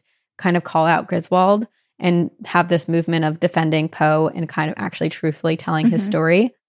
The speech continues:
Speaker 1: But she also is into spiritualism and tries to communicate with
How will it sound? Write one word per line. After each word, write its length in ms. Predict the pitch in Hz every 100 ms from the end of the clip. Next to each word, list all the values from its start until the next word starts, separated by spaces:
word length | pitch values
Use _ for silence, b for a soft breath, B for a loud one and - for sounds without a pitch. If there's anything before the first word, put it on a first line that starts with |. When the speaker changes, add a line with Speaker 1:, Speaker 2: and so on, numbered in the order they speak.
| _ -
Speaker 1:
But 120 | 180
she 200 | - 254
also 540 | - 294 - 160 214 - -
is 120 | 170
into 220 | 160 156
spiritualism 680 | 202 220 233 - 165 170 180 220 _
and 120 | 175 165
tries 300 | 165 165 -
to 100 | 208
communicate 680 | 208 180 180 165 170 -
with 300 | 175 170 196